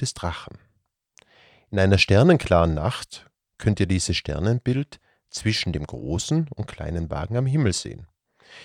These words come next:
Jetzt fragt ihr euch bestimmt, was ein Sternenbild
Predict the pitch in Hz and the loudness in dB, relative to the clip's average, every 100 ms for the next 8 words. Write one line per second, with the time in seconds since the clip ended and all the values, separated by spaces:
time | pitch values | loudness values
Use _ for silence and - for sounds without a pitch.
0 | _ 107 - - 87 - 80 82 - 87 | _ -6 -4 -4 -6 -8 -12 -12 -12 -6
1 | 117 117 - - - - - 87 80 76 | -2 -2 -4 -12 -20 -20 -8 -6 -6 -8
2 | - 80 92 156 131 98 101 127 - | -8 -6 2 4 4 0 0 -2 -8